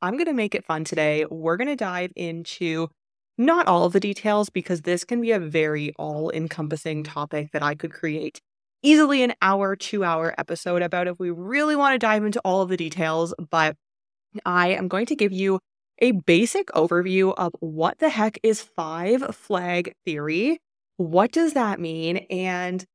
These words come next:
a different way of thinking about five flag theory that I heard recently, and that will be featured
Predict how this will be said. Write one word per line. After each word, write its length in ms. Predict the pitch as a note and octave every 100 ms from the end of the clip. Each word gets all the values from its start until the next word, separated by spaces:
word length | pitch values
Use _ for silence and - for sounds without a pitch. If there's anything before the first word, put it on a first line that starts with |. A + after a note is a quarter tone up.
| _ _ -
a 140 | F#3+ F#3+
different 960 | D3+ - F#3+ F#3+ C#4+ E4+ F4 - - _ _
way 220 | F3+ F#3 F#3
of 120 | F3 _
thinking 640 | D4 G#4 - F3 D#3 G#3+ C#4+ -
about 400 | F#3 E3+ D#3+ -
five 320 | - D#3+ D#3+
flag 400 | - E3+ D#3 D#3 -
theory 300 | D#3+ D#3+ D#3+
that 140 | E3
I 120 | D#3+
heard 560 | E3 - G#3 A3+ A#3+ B3
recently, 680 | F3 E3 D#3 - E3+ A3 D#4
and 160 | G3+ F#3+
that 140 | F#3
will 100 | F3
be 140 | F3+
featured 440 | E3+ F#3 F3 F#3